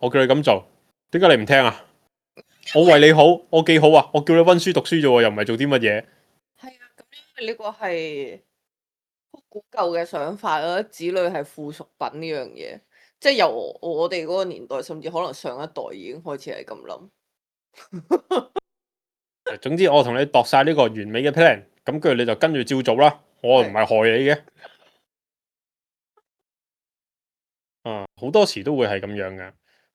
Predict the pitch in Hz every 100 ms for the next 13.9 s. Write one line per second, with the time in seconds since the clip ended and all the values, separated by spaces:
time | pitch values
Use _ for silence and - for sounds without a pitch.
0 | _ 214 170 170 185 202 _ 180 190 151
1 | 151 139 160 139 117 113 123 131 127 139
2 | 156 143 139 139 120 113 101 110 113 113
3 | 113 113 131 _ - 127 120 123 120 143
4 | 127 113 _ - _ _ - 139 117 101
5 | 104 98 104 131 110 110 120 117 104 95
6 | 107 131 147 113 104 104 107 107 _ _
7 | - 120 120 120 _ _ _ - 156 147
8 | 117 131 131 127 117 107 95 92 - -
9 | 208 135 170 151 120 143 139 135 135 135
10 | 123 117 101 101 165 127 107 - 127 127
11 | 120 101 107 104 95 - _ - _ -
12 | 127 180 170 101 101 110 120 123 123 110
13 | - 131 131 123 117 107 113 117